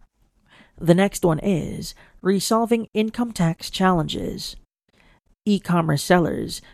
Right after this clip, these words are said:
face unique income tax challenges, including managing expenses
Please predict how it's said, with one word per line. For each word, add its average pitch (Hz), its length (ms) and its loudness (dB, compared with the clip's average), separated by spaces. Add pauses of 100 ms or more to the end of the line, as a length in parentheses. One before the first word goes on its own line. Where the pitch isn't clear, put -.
face 196 360 0
unique 190 400 -2
income 226 340 -2
tax 196 320 0
challenges, 165 640 0 (160)
including 190 500 -2
managing 180 440 0
expenses 170 680 -4